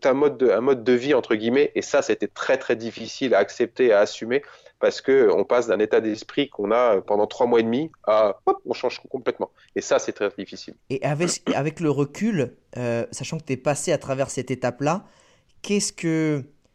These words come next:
Speaker 2: qu'est-ce que tu aurais comme conseil aussi à donner à des gens qui, peut-être, ont vécu à leur échelle, euh, des choses super exaltantes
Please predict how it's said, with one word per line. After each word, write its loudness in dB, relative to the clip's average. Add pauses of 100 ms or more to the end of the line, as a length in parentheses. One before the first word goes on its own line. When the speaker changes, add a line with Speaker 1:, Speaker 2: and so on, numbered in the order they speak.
(200)
Speaker 2:
qu'est-ce -6
que -4
tu -2
aurais 2
comme -2
conseil -2
aussi -2
à 2
donner -2
à 0
des -4
gens -4
qui, -10 (260)
peut-être, -2
ont -2
vécu -4
à 0
leur 2
échelle, 0 (320)
euh, -4
des -6
choses -4
super -6
exaltantes -2